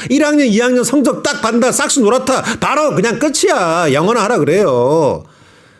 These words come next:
그거 왜 기대를 하고 그래? 여러분들도 공부 안 했잖아. 딱 봐서 중학교 일 학년, 이 학년 모의고사 딱 봐. 어,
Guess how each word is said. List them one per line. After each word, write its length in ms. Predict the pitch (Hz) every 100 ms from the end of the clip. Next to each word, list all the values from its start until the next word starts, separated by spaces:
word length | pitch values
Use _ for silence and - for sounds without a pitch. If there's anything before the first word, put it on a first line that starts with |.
| -
그거 200 | - 277
왜 180 | 285 294
기대를 420 | 185 214 196 170
하고 140 | 160
그래? 580 | 139 123 113 110 143 120
여러분들도 400 | 190 285 247 196
공부 240 | 120 190
안 140 | - 120
했잖아. 760 | 156 226 226 123 101 110 120 -
딱 180 | 254
봐서 680 | - 147 160 262 233 120 - - - -
중학교 320 | - 214 233
일 180 | 214 202
학년, 240 | 240 233 202
이 140 | 160
학년 240 | 196 208
모의고사 400 | 151 160 202 214 180
딱 160 | 214
봐. 440 | 156 180 170 127 - - -
어, 320 | 240 285 208